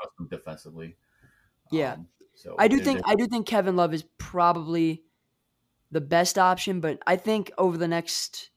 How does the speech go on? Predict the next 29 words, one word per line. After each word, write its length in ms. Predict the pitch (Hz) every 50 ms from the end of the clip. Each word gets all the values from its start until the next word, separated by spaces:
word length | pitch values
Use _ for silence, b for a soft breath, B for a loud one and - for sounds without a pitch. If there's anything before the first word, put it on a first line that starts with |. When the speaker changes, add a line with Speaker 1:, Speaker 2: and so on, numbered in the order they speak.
| _
Speaker 2:
week 480 | 135 135 139 165 180 180 180 - _ - - - - _
or 200 | - 160 170 170
so 500 | 170 - - 185 180 180 185 180 190 196 - -
or 140 | - 143 139
change, 480 | - - 175 165 170 175 180 180 -
like, 220 | 147 143 139 135 143
we're, 100 | 147 143
we're 120 | 151 143
gonna 160 | 156 160 156
see 220 | 147 - 170 165 160
some 180 | - - 156
more 180 | 151 147 147 143
names, 340 | 143 147 147 151 151 139 139
and 160 | 127 120 - _ _ _ _ _ _ _
hopefully, 800 | - 202 196 190 185 - - 180 170 180 180 175 170 170 - _ _ _ _ _ _ _ _ _ _ _ _ _ _ _ _ _ -
uh, 460 | 151 143 143 139 139 135 127 123 - - 180 _ _ _ _ _ _ _ _ _ _ _
you 100 | - 196
know, 260 | 196 180 165 185 185 _ _ _ _ _
we, 180 | - 175 160 -
we, 180 | 156 160 147
it's 160 | 156 160 - - - 98
one 200 | 135 151 170 175
of, 180 | 180 156 127 - - 131
there 160 | 160 160 165
is 100 | 175 165
a 80 | 175 170
wing 240 | 175 190 190 180 165
available 480 | 147 131 139 135 135 135 135 135 139
because 460 | 135 139 127 - 156 143 139 - -